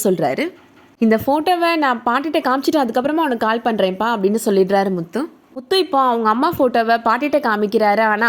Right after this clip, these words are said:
அவங்களுக்கு அடையாளம் கண்டுபிடிக்கவே முடியல. மீனாட்ட காமிக்கிறாரு. "நீ நல்லா வாயடிப்பேல, இது யாருன்னு கண்டுபிடி" அப்படின்னு சொல்றாரு. நான் மீனா பார்த்த உடனே, "எங்கேயோ பார்த்த ஜாடையா இருக்கு, இது அத்தை தானே?" அப்படின்னு கண்டுபிடிச்சிடுறாங்க. "அதனாலயே கையை கொடு" அப்படின்னு சொல்றாரு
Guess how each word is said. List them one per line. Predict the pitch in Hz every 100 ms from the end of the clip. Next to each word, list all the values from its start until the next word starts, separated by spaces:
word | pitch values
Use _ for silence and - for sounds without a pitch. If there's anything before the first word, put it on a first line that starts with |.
| 220
அவங்களுக்கு | 226 226 226
அடையாளம் | 196 254 330 277
கண்டுபிடிக்கவே | 226 220 240 240 247
முடியல. | 208 180 143 247 349 - _ _ _ _ _ 240
மீனாட்ட | 311 339 370 349 277
காமிக்கிறாரு. | 254 247 269 247 254 240
"நீ |
நல்லா | 226 202 262 359 262
வாயடிப்பேல, | 240 320 262 254 214 233
இது | 208
யாருன்னு | 202 233 269 226
கண்டுபிடி" | 247 262 220 233
அப்படின்னு | 196 196 220
சொல்றாரு. | 202 175 151 127 349 - -
நான் | 254 262 254
மீனா | 339 370
பார்த்த | 294 262 285 311
உடனே, | 277 285 269
"எங்கேயோ | 220 277 370 302
பார்த்த | 285 294 294
ஜாடையா | 277 254 254 269 254
இருக்கு, | 220 269
இது | 226 196
அத்தை | 196 359
தானே?" | 349 277 254
அப்படின்னு | 247 214 233
கண்டுபிடிச்சிடுறாங்க. | 220 214 208 - 180 151 135 285 349 _ _
"அதனாலயே | 381 370 294 285 269
கையை | 247 349
கொடு" | 339 254 233
அப்படின்னு | 196 220 240
சொல்றாரு | 220 208 214